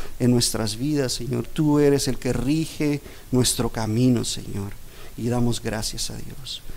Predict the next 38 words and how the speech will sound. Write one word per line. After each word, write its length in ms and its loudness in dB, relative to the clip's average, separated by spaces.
En 100 -2
el 240 0
nombre 340 6
de 120 -2
Cristo 340 -4
Jesús, 420 -2
que 80 -6
esta 160 -2
palabra, 540 -2
Señor, 400 -2
sea 240 0
de 60 2
edificación 840 0
y 60 -10
que 80 2
esta 180 6
nueva 280 8
serie, 380 4
Señor, 460 4
podamos 380 8
atesorarla 640 2
en 60 2
nuestro 240 0
corazón 580 2
y 100 8
entender, 680 2
Señor, 420 -4
y 80 0
aprender 400 6
a 20 6
escuchar 460 0
tu 240 2
voz, 280 2
Señor, 280 2
cuando 220 2
tú 120 2
nos 260 4
llamas. 540 -4